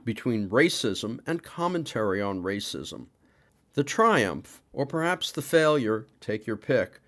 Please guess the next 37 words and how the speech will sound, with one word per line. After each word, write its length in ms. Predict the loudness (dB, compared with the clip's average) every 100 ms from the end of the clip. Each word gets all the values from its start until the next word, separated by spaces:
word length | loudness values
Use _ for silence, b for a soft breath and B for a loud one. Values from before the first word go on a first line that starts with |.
| b b b
of 160 | -2 0
An 120 | 2
Octoroon 840 | 4 2 2 0 2 2 0 -2
is 160 | -4 0
that 160 | 2 2
it 140 | 0
doesn't 320 | -2 0 -4
tell 200 | 0 0
you 140 | 2 0
where 240 | 0 0
that 300 | 0 -2 0
line 260 | 0 0 0
is 520 | 4 4 2 -6 -12 _ _ b b _
or 160 | -4
when 420 | -2 0 0 0 -8
it's 180 | -12 -12
being 260 | -6 -6 -4
crossed. 540 | -6 -6 -10 -14 -18 _ _ _ _ _ _
An 140 | -8 -2
Octoroon 640 | 0 0 -2 -2 0 0
by 140 | -2 -4
Brandon 640 | -2 2 2 2 -2 -4
Jacobs 560 | 0 0 0 -4 -6 -8
Jenkins, 720 | -2 -2 -2 -6 -8 -12 -14 _ -10
directed 440 | 0 0 0 -4
by 180 | -2 0
Eric 380 | 4 4 2 _
Ting, 560 | -8 -2 0 0 -4 -10 b b b _
plays 260 | 0 0
at 100 | -2
Berkeley 360 | 0 -2 0 -2
Rep's 460 | 0 0 -2 -8 -10
Pete's 440 | -14 -14 -8 -10
Theater 480 | -6 -2 -2 -2 -4 b b
through 200 | -6 -6
July 340 | -2 2 2
twenty-third. 760 | 2 -2 -2 -2 -2 -2 -2 -6